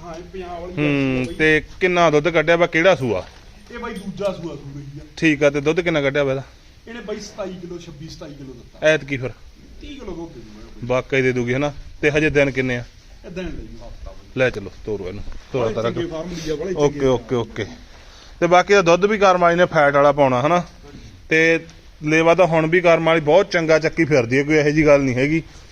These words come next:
Speaker 2: ਵੀ ਲੇਵੇ ਕੰਨੂ ਕੋਈ ਇਹ ਚ ਕਮੀ ਹੋਵੇ ਹਨਾ। ਤੇ ਬਾਕੀ ਦੀ ਗੱਲ ਦੁੱਧ ਨੇ ਦੇ ਦੇਣਾ। ਚੀਪੇ ਚੂਪੇ ਸਭ ਥਣਾ ਥੁਣਾ ਦੀ ਓਕੇ ਆ ਵੀਰੇ?
Speaker 1: ਓਕੇ ਆ ਵੀਰੇ, ਹੱਥ ਨਹੀਂ ਲਾਉਂਦੀ।
Speaker 2: ਠੀਕ ਆ। ਤੇ ਦੁੱਧ ਤੀਹ ਕਿਲੋ, ਸੂਆ ਦੂਜਾ।
Speaker 1: ਦੂਜਾ।
Speaker 2: ਪੰਜਾਬ ਵਾਲੀ ਜਰਸੀ ਹੈ ਜੀ, ਸਾਈਜ਼ ਵਾਲੀ ਕੋਈ ਇਹੋ ਜਿਹੀ ਗੱਲ ਨਹੀਂ ਹੈਗੀ।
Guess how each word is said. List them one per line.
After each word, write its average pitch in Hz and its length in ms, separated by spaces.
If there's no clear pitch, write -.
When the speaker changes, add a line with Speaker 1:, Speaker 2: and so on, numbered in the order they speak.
Speaker 2:
ਵੀ 143 80
ਲੇਵੇ 151 320
ਕੰਨੂ 143 280
ਕੋਈ 143 160
ਇਹ 151 80
ਚ 160 100
ਕਮੀ 151 320
ਹੋਵੇ 113 240
ਹਨਾ। 202 180
ਤੇ 139 280
ਬਾਕੀ 147 320
ਦੀ 160 100
ਗੱਲ 156 160
ਦੁੱਧ 151 200
ਨੇ 170 120
ਦੇ 143 120
ਦੇਣਾ। 151 160
ਚੀਪੇ 180 360
ਚੂਪੇ 175 340
ਸਭ 185 180
ਥਣਾ 185 240
ਥੁਣਾ 170 140
ਦੀ 165 80
ਓਕੇ 185 240
ਆ 196 40
ਵੀਰੇ? 180 160
Speaker 1:
ਓਕੇ - 320
ਆ 185 40
ਵੀਰੇ, 175 220
ਹੱਥ 190 320
ਨਹੀਂ 175 100
ਲਾਉਂਦੀ। 135 500
Speaker 2:
ਠੀਕ 180 240
ਆ। 117 160
ਤੇ 180 540
ਦੁੱਧ 185 260
ਤੀਹ 170 240
ਕਿਲੋ, 139 260
ਸੂਆ 175 340
ਦੂਜਾ। 151 460
Speaker 1:
ਦੂਜਾ। - 320
Speaker 2:
ਪੰਜਾਬ 185 480
ਵਾਲੀ 185 280
ਜਰਸੀ 170 420
ਹੈ 151 80
ਜੀ, 175 180
ਸਾਈਜ਼ 151 420
ਵਾਲੀ 151 200
ਕੋਈ 156 140
ਇਹੋ 151 140
ਜਿਹੀ 147 160
ਗੱਲ 143 160
ਨਹੀਂ 135 120
ਹੈਗੀ। 147 240